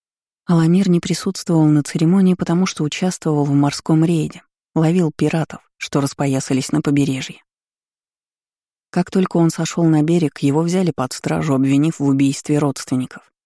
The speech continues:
Однако он сумел не только оправдаться, но и найти настоящих виновников преступления. В этом мы с ним похожи. Я тоже не должна была стать правящей герцогиней.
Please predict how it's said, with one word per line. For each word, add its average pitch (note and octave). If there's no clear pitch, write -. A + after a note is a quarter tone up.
Однако D#3
он D#3
сумел D3
не C#3+
только F3+
оправдаться, C3
но D#3+
и D3+
найти D3
настоящих C#3+
виновников C3+
преступления. -
В F#3+
этом G#3
мы D#3
с -
ним D#3
похожи. D3+
Я F#3
тоже G3
не D#3+
должна D3
была C3+
стать -
правящей C#3
герцогиней. -